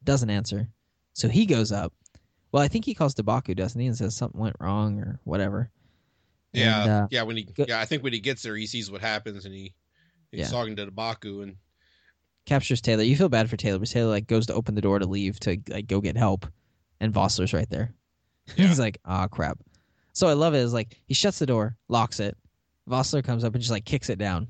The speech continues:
Speaker 1: <laughs> with, like, one kick. <laughs> It's like, doesn't even slow it down the door. It's like, "Jeez Louise, you guys need to have better doors."
Speaker 2: <laughs> Yeah.
Speaker 1: But, uh, it's like, man, either that or this guy's, like, the Hulk or something. <laughs>
Speaker 2: Something. I mean, it's twenty-four, so, I mean, you never know.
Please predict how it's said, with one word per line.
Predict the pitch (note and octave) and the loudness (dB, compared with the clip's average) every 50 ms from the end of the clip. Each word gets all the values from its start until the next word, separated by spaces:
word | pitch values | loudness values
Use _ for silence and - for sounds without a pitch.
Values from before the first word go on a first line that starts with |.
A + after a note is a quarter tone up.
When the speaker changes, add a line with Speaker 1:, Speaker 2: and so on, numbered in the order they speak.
| - _ _ | -10 _ _
Speaker 1:
<laughs> | _ _ - | _ _ -2
with, | C#3+ C3 - D#3 | -2 0 2 0
like, | D3 A2 F#2 | -2 -2 -4
one | - G#2 G#2+ A2+ A2 A2 | -8 -8 -6 -4 -4 -4
kick. | G#2 - - - - - - - - - - - - - | -4 -6 -6 -8 -8 -8 -12 -14 -10 -6 -4 -2 0 0
<laughs> | - - - E3+ - - E3+ - _ _ - - - - - - - - - - | 0 0 -2 -4 -2 -2 -4 -4 _ _ -14 -14 -14 -14 -16 -20 -20 -20 -20 -20
It's | - - - - | -16 -12 -4 -2
like, | - - - | -2 -2 0
doesn't | - A2+ A2+ A2+ A#2 | 0 0 0 2 0
even | A2 G#2 G2+ - | 0 -2 -2 -4
slow | - - A2 G#2+ G#2 | -2 0 2 2 4
it | G#2 | 2
down | G#2+ G2+ G#2+ A2 | 2 0 0 -2
the | G2 F#2 | -2 -2
door. | - G2+ G#2 G2+ G#2 | -2 0 0 0 0
It's | A2 - - | -2 -4 -6
like, | A#2 A#2 | -6 -6
"Jeez | - - A#3 A#3 - - | -6 -4 -4 -4 -4 -4
Louise, | - G#2+ A#2 E3 E3+ A2 - - | -4 0 2 2 2 2 0 0
you | E3 | 0
guys | G#3+ C#3+ B2+ | 0 0 2
need | E3 A2 G#2 G#2 | 2 2 2 2
to | - | 0
have | C#3+ C3 | 0 0
better | - A2 A2 G#2+ F#2+ | 0 0 0 0 2
doors." | - G#2+ D#3+ F#3+ E3 - - - - - _ _ _ _ - | 4 6 6 6 6 4 0 -4 -10 -16 _ _ _ _ -10
Speaker 2:
<laughs> | - - - - | -10 -4 0 2
Yeah. | - - - G3 E3 - - | 2 2 2 0 -2 0 0
Speaker 1:
But, | - E3 A2 A2 | 0 2 2 2
uh, | G#2+ - D4 B3+ - F#4+ - - - - - _ _ _ _ | 2 0 -2 -4 -6 -6 -6 -8 -10 -18 -18 _ _ _ _
it's | - - - - | -16 -8 -4 -4
like, | C3 B2+ - - | -4 -2 -2 0
man, | B2+ - A3+ C3+ A2 | 0 2 2 4 4
either | A#2+ C3+ B2 | 4 2 2
that | A2+ A#2 C3 D#3 | 2 2 2 2
or | C3+ A2+ | 2 2
this | A#2+ C3 - | 0 0 0
guy's, | - C3 B2+ B2 | 0 0 2 2
like, | A2+ B2 - | 0 -2 -2
the | - | -6
Hulk | - - - - D#3+ G3 - - - | -6 -4 -2 0 0 0 0 0 -2
or | E3+ | -2
something. | - - - E2+ - - - D3+ D#3 - - - - - - _ _ _ _ _ _ _ _ _ _ _ _ _ _ - - | -2 0 0 0 0 2 2 2 2 0 -4 -10 -20 -20 -20 _ _ _ _ _ _ _ _ _ _ _ _ _ _ -12 -8
<laughs> | - - - - - D#3 D3 - - F#3+ D3 B2+ - | -8 -8 -6 0 2 2 2 4 4 2 2 2 0
Speaker 2:
Something. | - F#3 - - - G#2 G2+ | 0 0 0 0 -4 -6 -10
I | A#2 | -8
mean, | B2 C3 B2 G#2+ | -8 -8 -8 -8
it's | G2+ - - | -12 -14 -10
twenty-four, | - A#3+ B3+ E3 - - D3 D3+ C#3+ G#2 - | -6 -4 -4 -4 -4 -4 -2 -2 -2 -2 -4
so, | - A2+ | -8 -8
I | |
mean, | A2 A#2 A2+ | -8 -8 -8
you | A2+ A#2+ | -8 -8
never | B2+ C#3 B2 A2+ | -8 -8 -8 -8
know. | A#2 A#2 G2+ F#2 F#2 | -8 -8 -8 -10 -12